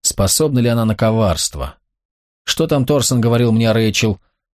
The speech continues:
Помнится, он назвал ее раскрашенной пустыней, а потом добавил что-то вроде "мертвая и бесплодная. Если захочет развлечься, то начнет увлеченно играть с тобой, а потом бац,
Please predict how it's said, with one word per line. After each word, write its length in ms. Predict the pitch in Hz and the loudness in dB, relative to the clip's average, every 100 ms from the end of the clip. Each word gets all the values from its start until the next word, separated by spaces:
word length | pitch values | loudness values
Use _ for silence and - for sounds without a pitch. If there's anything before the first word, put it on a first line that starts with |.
| _ _ - | _ _ -4
Помнится, 420 | 101 113 101 120 | 0 0 0 0
он 80 | 113 | 0
назвал 360 | 113 104 113 | 0 0 0
ее 120 | 113 113 | 2 2
раскрашенной 640 | 107 - 117 - 110 107 | 0 0 -2 0 0 0
пустыней, 500 | 123 - 151 123 85 | -2 -2 0 0 0
а 40 | |
потом 360 | 92 90 113 98 | 0 -2 0 0
добавил 400 | 101 104 107 101 | 0 2 0 0
что-то 280 | - 98 98 | -2 -2 0
вроде 420 | 110 110 104 - _ _ _ - | 0 0 0 -4 _ _ _ -2
"мертвая 580 | 95 107 113 104 107 110 | 2 2 0 0 0 0
и 180 | - 104 | 0 0
бесплодная. 840 | 107 - 151 147 78 69 67 - _ _ | 0 0 -2 -2 -2 -8 -10 -16 _ _
Если 340 | 90 95 95 | -2 0 0
захочет 480 | 92 95 - 90 92 | 0 0 -2 -2 -2
развлечься, 560 | 92 87 87 98 - 98 | 0 0 0 -2 -2 -2
то 100 | 95 | 0
начнет 360 | 92 - 101 | 0 0 -2
увлеченно 520 | 95 95 92 101 92 90 | 0 -2 0 0 2 2
играть 260 | 90 98 | 0 -2
с 60 | - | -2
тобой, 260 | 113 113 | 0 0
а 40 | 98 | 0
потом 380 | 85 92 85 76 | 0 0 0 0
бац, 360 | 98 123 - | 0 0 -6